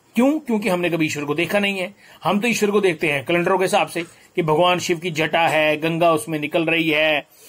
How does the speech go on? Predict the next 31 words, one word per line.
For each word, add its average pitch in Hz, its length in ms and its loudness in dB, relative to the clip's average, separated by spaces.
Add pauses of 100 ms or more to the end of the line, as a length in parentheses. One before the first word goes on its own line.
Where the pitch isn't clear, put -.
(260)
और 170 600 2 (220)
सा-, 175 440 0
सांप, 180 400 0
अ, 143 880 0
गले 165 220 0
में 165 120 -2
धारण 160 320 0
कर 160 120 2
रखा 160 280 -2
है 156 240 0 (420)
और 170 440 2 (180)
शक्ति 214 340 -2
की 185 140 -4
भुजाएं 160 400 2
हैं 170 140 0
सात, 160 340 2
वो 160 140 -2
शेर 180 300 0
की 165 100 -6
सवारी 160 340 0
कर 156 140 -2
रही 156 220 0
है। 151 120 -4 (380)
ये 247 100 2
सब 285 260 0
काल्पनिक 220 540 0
चित्र 196 340 -2
हैं, 139 400 -2 (420)
ये 208 80 0
सिर्फ 254 220 2
शक्ति 226 400 -2